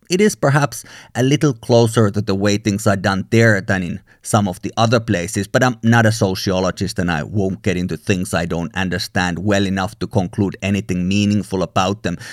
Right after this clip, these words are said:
It's just a casual observation, really. These are the things that are happening, and as far as the club goes, the fans are not happy,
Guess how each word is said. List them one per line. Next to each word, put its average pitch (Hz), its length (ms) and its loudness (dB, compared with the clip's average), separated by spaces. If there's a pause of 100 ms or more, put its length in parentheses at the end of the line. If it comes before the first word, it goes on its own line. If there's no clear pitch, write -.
(220)
It's - 240 -8
just - 200 -4
a - 60 -8
casual 82 460 -2
observation, 87 600 -2
really. 90 280 -2
These 127 420 -2 (100)
are 107 200 2
the 107 100 -2
things 117 360 0
that 95 180 0
are 87 120 2
happening, 107 540 0
and 98 160 -4 (320)
as 110 220 -2
far 160 260 4
as 117 120 0
the 117 80 -6
club 127 320 0
goes, 85 360 -4 (240)
the 85 100 -2
fans 135 420 -2
are 135 80 0
not 123 180 -2
happy, 110 440 0